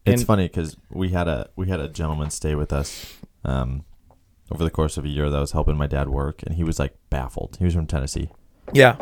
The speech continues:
Speaker 1: And he, like, went and took a rifle out, and we were like, "No, no, no, no, no, no.
Speaker 2: Yeah, you can't do that.
Speaker 1: You cannot do that.
Speaker 2: <laughs> Yeah.
Speaker 1: Like, if you take that anywhere, you're going to jail."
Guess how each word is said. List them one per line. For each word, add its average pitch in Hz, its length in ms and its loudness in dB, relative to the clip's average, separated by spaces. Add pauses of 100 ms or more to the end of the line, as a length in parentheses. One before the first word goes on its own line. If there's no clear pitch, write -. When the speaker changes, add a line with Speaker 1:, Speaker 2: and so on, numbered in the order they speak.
(200)
Speaker 1:
And 90 80 4
he, 90 80 6
like, 80 200 -2
went 90 180 2
and 85 100 -4
took - 140 0
a 90 60 6
rifle 82 340 4
out, 92 60 6
and 92 80 0
we 92 40 0
were 87 80 4
like, 78 160 0
"No, 95 100 6
no, 104 120 8
no, 101 80 10
no, 92 120 4
no, 73 260 4
no. - 60 4
Speaker 2:
Yeah, 131 100 8
you 120 160 2
can't 127 200 2
do 151 120 4
that. 120 260 2
Speaker 1:
You 87 60 4
cannot 78 480 8
do 76 120 4
that. 67 260 0
Speaker 2:
<laughs> - 40 -14
Yeah. 127 320 2
Speaker 1:
Like, 82 160 0
if 85 80 -4
you 101 80 6
take - 240 6
that 90 240 4
anywhere, 90 400 10 (100)
you're - 100 -10
going 71 180 4
to 78 80 8
jail." 73 280 6